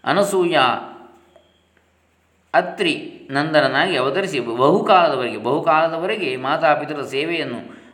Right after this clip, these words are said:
ಬಹುಭಕ್ತಿಯಿಂದ ಆಚರಿಸಿ ಮುಂದೆ ಗಿರಿನಾರದಲ್ಲಿ ಸಹಸ್ರಾರು ವರ್ಷಗಳ ಕಾಲ ಘೋರ ತಪಗೈದು ಮತ್ತೆ ಅಲ್ಲಿಂದ ಜಂಬೂದ್ವೀಪಕ್ಕೆ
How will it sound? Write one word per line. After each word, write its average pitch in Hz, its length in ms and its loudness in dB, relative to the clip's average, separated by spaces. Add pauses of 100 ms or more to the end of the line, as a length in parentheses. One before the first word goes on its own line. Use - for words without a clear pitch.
(120)
ಬಹುಭಕ್ತಿಯಿಂದ 185 760 2
ಆಚರಿಸಿ 139 380 0
ಮುಂದೆ 147 280 -6
ಗಿರಿನಾರದಲ್ಲಿ 139 1040 -2 (440)
ಸಹಸ್ರಾರು 202 520 4
ವರ್ಷಗಳ 170 280 -4
ಕಾಲ 143 420 2
ಘೋರ 180 200 0
ತಪಗೈದು 135 540 -2
ಮತ್ತೆ 151 300 -4
ಅಲ್ಲಿಂದ 156 380 0
ಜಂಬೂದ್ವೀಪಕ್ಕೆ 131 1300 -2